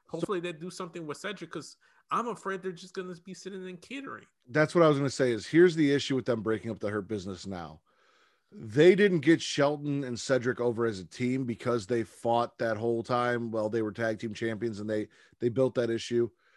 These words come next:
Speaker 1: and they didn't get them over as single superstars. So by breaking up the faction at this point and sending Shelton and Cedric on their way, there's not a whole lot of goodwill built in those guys to go forward and do something with them.
Speaker 2: Mm-hmm.
Speaker 1: Um,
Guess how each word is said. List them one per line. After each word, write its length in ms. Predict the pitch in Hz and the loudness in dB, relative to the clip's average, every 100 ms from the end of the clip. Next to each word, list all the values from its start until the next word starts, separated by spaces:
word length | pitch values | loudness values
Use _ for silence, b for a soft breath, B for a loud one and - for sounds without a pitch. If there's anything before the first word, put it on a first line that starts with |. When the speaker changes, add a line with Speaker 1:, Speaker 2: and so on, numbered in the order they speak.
| _ - | _ -4
Speaker 1:
and 100 | 135 | 4
they 80 | |
didn't 200 | 147 165 143 | 6 8 6
get 140 | 151 | 2
them 100 | 139 | 4
over 240 | 135 120 | 4 4
as 120 | 113 - | -2 -4
single 260 | - 113 | -6 -4
superstars. 600 | 104 - 85 95 104 95 92 | -6 -8 -10 -10 -8 -8 -6
So 180 | 117 | -4
by 180 | 101 110 | -2 -2
breaking 460 | 104 123 160 165 165 | 0 4 4 4 2
up 140 | 156 | 2
the 80 | 147 | 0
faction 400 | 120 135 131 - | 0 2 2 0
at 80 | 113 | -4
this 160 | 120 - | -4 -4
point 320 | 139 139 143 _ b b b | -2 -2 -2 _ b b b
and 140 | 113 | -8
sending 360 | - 143 135 135 | -2 0 2 0
Shelton 460 | - 139 127 131 | 0 0 0 -2
and 100 | 123 | -6
Cedric 500 | 110 - 120 113 123 - _ _ _ - | -4 -2 0 2 0 -2 _ _ _ -4
on 220 | 117 127 | 0 2
their 180 | 127 120 | 2 0
way, 460 | 107 110 127 139 - _ _ - | 2 4 6 4 0 _ _ -6
there's 340 | 104 143 139 | 4 4 6
not 180 | 165 165 | 6 6
a 40 | |
whole 180 | 127 147 | 6 6
lot 160 | 147 135 | 6 6
of 120 | 113 | 4
goodwill 400 | 120 127 123 120 | 4 4 4 2
built 340 | 95 123 117 | 2 0 0
in 80 | 123 | 0
those 240 | 143 147 127 | 0 0 4
guys 520 | 151 156 160 160 - b b b | 4 6 4 2 -4 b b b
to 100 | - | -4
go 200 | 123 151 | 6 8
forward 420 | 135 147 139 139 127 | 8 6 6 6 6
and 220 | 117 98 | 2 0
do 200 | 113 117 | 0 0
something 460 | - 104 95 101 | -2 -4 -4 -4
with 180 | 92 92 | -6 -8
them. 160 | - 71 - _ _ _ _ _ _ | -12 -16 -18 _ _ _ _ _ _
Speaker 2:
Mm-hmm. 800 | 120 110 107 - _ - 151 151 | -16 -14 -16 -20 _ -20 -12 0
Speaker 1:
Um, 400 | 110 113 110 107 | 2 2 0 -6